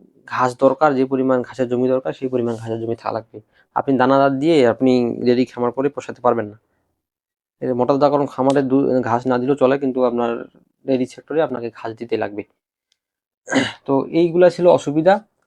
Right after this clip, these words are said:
যে আপনার প্রচুর যত্ন নিতে হবে, অসুখ বিসুখ, আহ, বেশি হবে, আহ, বেশি পুঁজি লাগবে, আপনার ঘাসের জমি থাকা লাগবে। এগুলো হচ্ছে অসুবিধা এবং সুবিধা। আমরা একটা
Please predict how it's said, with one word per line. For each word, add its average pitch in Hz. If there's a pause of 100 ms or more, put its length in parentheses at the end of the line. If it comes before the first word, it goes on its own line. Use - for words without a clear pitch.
যে 139
আপনার 139
প্রচুর 139
যত্ন 139
নিতে 151
হবে, 170 (1000)
অসুখ 147
বিসুখ, 147
আহ, 135
বেশি 135
হবে, 170 (480)
আহ, 127
বেশি 127
পুঁজি 147
লাগবে, 151 (260)
আপনার 123
ঘাসের 123
জমি 156 (540)
থাকা 123
লাগবে। 110 (520)
এগুলো 135
হচ্ছে 135
অসুবিধা 156
এবং 135
সুবিধা। 113 (200)
আমরা 143
একটা 151